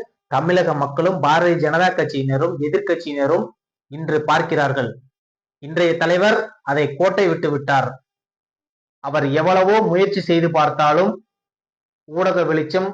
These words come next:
அவர் மீது படும் அளவிற்கு அவரது பேச்சுக்களும் அவரது செயல்பாடுகளும் இல்லை என்றுதான் பாஜகவினரும் அரசியல் விமர்சகர்களும் பார்க்கிறார்கள்.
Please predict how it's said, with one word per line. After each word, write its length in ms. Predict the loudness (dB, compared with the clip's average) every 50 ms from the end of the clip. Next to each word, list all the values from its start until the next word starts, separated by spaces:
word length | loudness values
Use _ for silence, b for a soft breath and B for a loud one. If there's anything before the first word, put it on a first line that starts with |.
| -10 _
அவர் 300 | -4 -2 0 0 0 0 -2
மீது 260 | 0 0 0 0 0
படும் 280 | 0 0 0 0 0 0
அளவிற்கு 520 | 0 0 0 0 0 -2 -2 0 0 2 2 2 0 -4 _ _ _ _ _
அவரது 420 | -4 -4 -2 0 0 0 0 0 -2 -2 0
பேச்சுக்களும் 560 | 0 0 0 0 -2 -4 -2 0 0 0 2 0 0
அவரது 260 | 0 0 0 -2 -2 -2
செயல்பாடுகளும் 680 | 0 0 0 2 2 2 2 2 0 0 -2 -2 -2 -4 -6
இல்லை 220 | -4 -2 -2 0 0 -2
என்றுதான் 380 | -2 -4 -4 -2 0 -2 -2 -2 -8 _ _ _ _ _ _ _ _
பாஜகவினரும் 1080 | -2 0 0 0 2 2 0 0 2 0 0 2 0 0 0 -2 0 0 0 -2 -2 -6 -12 _ _ _ _
அரசியல் 500 | -4 -2 -2 -2 -2 0 -2 -2 0 0
விமர்சகர்களும் 720 | -2 0 0 0 0 0 0 0 0 2 0 0 0 -2 -2
பார்க்கிறார்கள். 680 | -2 0 0 0 0 -2 0 0 0 0 0 -2 -4